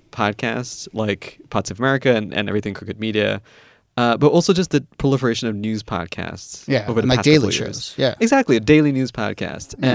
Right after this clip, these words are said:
Speaker 1: And it feels like a lot of the functions that a new political election podcast would have served are largely taken up by either the news podcast or these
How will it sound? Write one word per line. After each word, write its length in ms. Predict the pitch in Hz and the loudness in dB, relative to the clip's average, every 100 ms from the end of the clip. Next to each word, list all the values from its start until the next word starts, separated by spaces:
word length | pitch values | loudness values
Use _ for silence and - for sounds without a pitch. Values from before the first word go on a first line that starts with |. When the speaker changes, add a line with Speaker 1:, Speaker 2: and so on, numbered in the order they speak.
| 120 | 0
Speaker 1:
And 240 | 120 - - _ _ _ - | -2 -8 -14 _ _ _ -2
it 60 | 143 | 0
feels 240 | - 190 | 4 4
like 80 | 180 | 6
a 40 | 139 | 6
lot 200 | 143 165 | 6 6
of 100 | 139 | 4
the 120 | 113 | 0
functions 760 | - 147 147 - 120 104 95 | 0 0 0 -4 -4 -4 -4
that 260 | 101 98 - _ - - - | -2 -2 -4 _ -18 -14 -4
a 120 | 131 | -4
new 240 | 120 131 127 | 0 0 2
political 460 | 131 113 110 101 | 2 2 2 0
election 280 | 104 98 101 | 0 -4 -6
podcast 300 | 92 90 87 | -8 -8 -8
would 60 | 95 | -6
have 80 | |
served 400 | - 214 139 110 - _ - | -2 2 2 0 -8 _ 0
are 80 | 135 | 2
largely 280 | 147 151 151 | 4 2 0
taken 340 | - 117 113 | -2 -4 -4
up 140 | 110 101 | -4 -2
by 240 | 104 98 - | -2 -2 -4
either 180 | 104 101 | -4 -4
the 60 | |
news 240 | 104 120 110 | -4 -4 -4
podcast 540 | 107 98 101 92 - | -4 -4 -4 -6 -6
or 400 | 131 117 110 101 - - _ | -4 0 2 0 -2 -14 _
these 180 | 117 113 | -4 -4